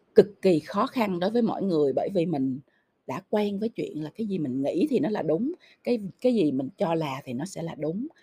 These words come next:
Đó là cái ego ha, cái, cái, cái tôi cá nhân của mỗi người. Nhưng mà mỗi người chúng ta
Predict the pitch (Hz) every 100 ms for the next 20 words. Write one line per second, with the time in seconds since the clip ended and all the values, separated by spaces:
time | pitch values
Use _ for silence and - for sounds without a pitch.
0 | _ _ - 214 208 - 190 202 202 170
1 | 185 180 175 175 196 190 - 214 220 226
2 | 202 226 226 185 175 175 208 233 180 170
3 | 175 - 185 180 139 135 _ - - -
4 | 214 208 175 143 143 - 240 170 175 233
5 | 220 190 180